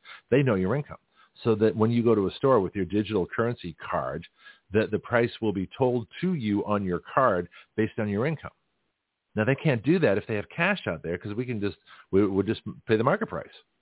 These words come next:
right? So this is why this is, this cashless stuff is so dangerous. Now, I haven't really explored it on the show. Again, I've been kinda waiting for it to develop, and I'm gonna learn about it when I can. But the problem is that that is the way they could move us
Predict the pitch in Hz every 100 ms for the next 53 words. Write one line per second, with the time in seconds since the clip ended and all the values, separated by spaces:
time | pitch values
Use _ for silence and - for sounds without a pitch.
0 | _ _ _ - 92 160 190 _ - _
1 | - 123 127 135 127 120 101 - 95 -
2 | 107 - - 120 - 98 104 92 98 92
3 | 82 127 135 - 101 151 147 120 104 -
4 | - 117 95 82 82 139 117 - - -
5 | - 95 127 80 87 87 98 87 95 95
6 | - 73 78 90 92 85 82 80 82 82
7 | 92 90 80 67 80 73 - 160 82 -
8 | - - - 95 87 - 117 147 131 76
9 | 71 - _ _ - 82 95 90 87 -
10 | 87 78 73 98 113 143 123 123 104 101
11 | 98 - 87 92 113 101